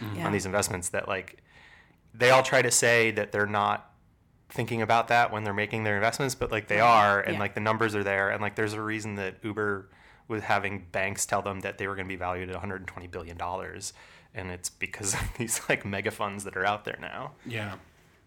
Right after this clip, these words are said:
Speaker 2: So would you say that the future of transportation is an individual experience, or is it communal?
Speaker 3: One of, I mean, one of the most interesting things that I think is happening right now is that a lot of the companies that are trying to talk about what the future of transportation looks like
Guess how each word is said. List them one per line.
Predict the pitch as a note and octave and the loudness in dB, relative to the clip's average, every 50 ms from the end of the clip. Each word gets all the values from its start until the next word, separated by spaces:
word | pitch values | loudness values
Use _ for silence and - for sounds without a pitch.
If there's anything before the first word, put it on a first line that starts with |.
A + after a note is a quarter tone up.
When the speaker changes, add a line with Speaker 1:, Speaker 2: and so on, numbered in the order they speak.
| _ _ _ | _ _ _
Speaker 2:
So | - - - A#3 A3 G#3+ | -10 -6 -2 -2 -2 -2
would | - F3+ G#3 A3 G#3 | -2 -2 -4 -2 -2
you | A#3+ B3 | -2 -2
say | B3 - C4+ | 0 2 0
that | B3 A#3+ B3 | 0 2 0
the | G#3+ | -4
future | G#3 - G#3 G#3 - G#3 | -2 -2 -4 -2 0 0
of | G3+ G3 | -2 -2
transportation | - - F#3+ F3+ F3+ F3+ - F#3+ F#3 - E3 D#3+ D#3+ - - G3 G3 G3+ G#3+ G#3+ - - - | -2 0 0 0 0 0 -2 -6 -6 -4 -4 -4 -4 -4 -6 -6 -6 -6 -6 -8 -8 -8 -6
is | F3 E3 D#3 D#3+ | -4 -4 -2 -2
an | E3 D#3+ | -2 0
individual | D#3+ D#3+ D#3 D3 D#3 D3 D#3 F3 F3 | 0 -2 -2 -2 -4 -2 0 0 0
experience, | F#3 F3+ - - G3 G3 F#3+ G3 F#3+ F#3 E3+ | 0 -2 -4 -8 -6 -6 -4 -4 -4 -2 -2
or | D#3+ | -4
is | D3+ D3+ - | -4 -4 -8
it | - - | -10 -10
communal? | - - D#3+ D#3 D3+ D3 D3+ - - F#3 F3 - - - - - - - _ _ _ - - _ _ _ _ _ _ _ | -6 -4 -2 -2 -2 -4 -4 -8 -10 -12 -14 -18 -20 -20 -20 -20 -20 -20 _ _ _ -20 -20 _ _ _ _ _ _ _
Speaker 3:
One | - D#3 C#3+ C#3+ D#3+ G3+ | -14 -4 -2 0 2 2
of, | A3 G#3+ - | 2 0 0
I | D#3 F3+ | 0 0
mean, | F3+ E3+ E3 C3 - | 2 2 0 -2 -2
one | C#3+ D3+ F3+ | 0 0 2
of | G#3 | 2
the | G3+ F3 | 2 4
most | D#3+ D3+ - - | 2 2 2 0
interesting | C3 A#2 A#2+ A2+ - A#2 G2 | -4 -4 -4 -4 -4 -4 -4
things | F#2 G#2+ G#2+ G2+ - | -2 -2 -4 -2 -4
that | G#2 - - _ _ - | -8 -10 -12 _ _ -14
I | G#2 | -8
think | - A2 G#2 | -8 -6 -6
is | G2+ F2+ - | -6 -2 0
happening | G2+ F#2+ - - F#2 F#2+ | 0 0 0 -2 -8 -6
right | F#2 F#2 G2 | -6 -8 -6
now | F#2+ F#2+ F#2 F#2 F#2 - - | -4 -4 -4 -4 -6 -6 -6
is | G2+ G2 F#2+ F#2 F2 F2 F2+ - - - _ _ - _ _ _ _ _ _ _ _ - | -6 -6 -6 -6 -8 -8 -8 -10 -10 -14 _ _ -20 _ _ _ _ _ _ _ _ -4
that | - G#2 G2 - - | -2 0 0 0 -2
a | A2 | -2
lot | G#2 G#2+ A2 A2+ A2+ | 2 4 4 6 4
of | A2+ A2 G#2 G#2 - - | 2 0 -2 -6 -10 -8
the | - G#2 | -8 -8
companies | - - A2+ G2+ - G2+ G2+ G2 G2 | -4 -4 -4 -4 -4 -6 -8 -6 -6
that | G2+ F#2+ | -6 -6
are | G2 F#2 | -6 -6
trying | - - G2+ F#2+ G2 G2 | -4 -2 -2 -2 -2 -4
to | G2 F#2+ | -8 -6
talk | - - G2 F#2+ - | -2 -2 -2 -2 -2
about | G#2 F2+ G2 F#2 F#2 F#2 | -6 -4 -4 -4 -4 -4
what | G2 F#2+ F#2 F2+ _ | -6 -10 -10 -10 _
the | F#2+ F2+ | -14 -12
future | - - F#2 - - G2 F#2 | -12 -14 -14 -10 -8 -8 -8
of | F2+ | -8
transportation | - - G2 F2+ - - G2 - G2 F#2 - F#2+ F2+ | -8 -8 -8 -8 -8 -10 -10 -10 -10 -10 -10 -12 -12
looks | F2+ F2+ - - | -12 -12 -10 -10
like | F#2 F2+ F2 - - - | -10 -10 -12 -16 -20 -20